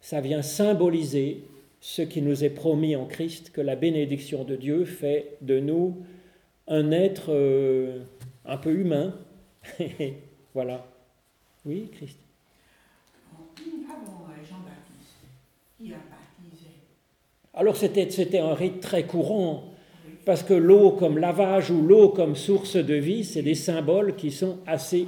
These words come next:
Speaker 1: universels.
Speaker 2: Oui, mais les Juifs, enfin les rabbins,
Speaker 1: Les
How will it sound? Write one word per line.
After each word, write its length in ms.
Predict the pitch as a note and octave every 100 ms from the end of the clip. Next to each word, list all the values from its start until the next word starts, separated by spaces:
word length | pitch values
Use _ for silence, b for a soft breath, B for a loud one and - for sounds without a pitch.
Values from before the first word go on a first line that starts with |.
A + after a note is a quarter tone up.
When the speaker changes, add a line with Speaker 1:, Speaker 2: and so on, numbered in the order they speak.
| F3+
Speaker 1:
universels. 600 | E3+ D#3+ C#3 C#3 - A2+ - _ _ _ _ _
Speaker 2:
Oui, 140 | G#3 G#3+ G#3 F#3
mais 80 | F#3+
les 80 | E3+
Juifs, 360 | D#3+ F3+ C4+ C#3 -
enfin 100 | D#3+ D#3
les 200 | D3+ D3
rabbins, 380 | E3 A3 D#3+ D#3+ - - _ _ _ _ b b b -
Speaker 1:
Les 300 | E3 A3+